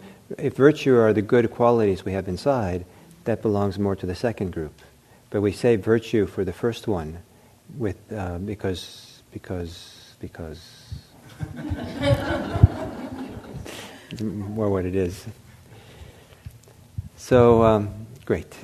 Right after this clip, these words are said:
So thank you so much. So, um,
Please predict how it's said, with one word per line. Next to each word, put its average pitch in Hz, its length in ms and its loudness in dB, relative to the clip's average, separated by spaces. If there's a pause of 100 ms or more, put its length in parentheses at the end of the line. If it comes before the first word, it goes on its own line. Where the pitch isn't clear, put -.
So 123 260 4
thank 131 260 2
you 107 160 2
so 110 160 -4
much. - 500 -4
So, 104 600 -2
um, 92 400 -4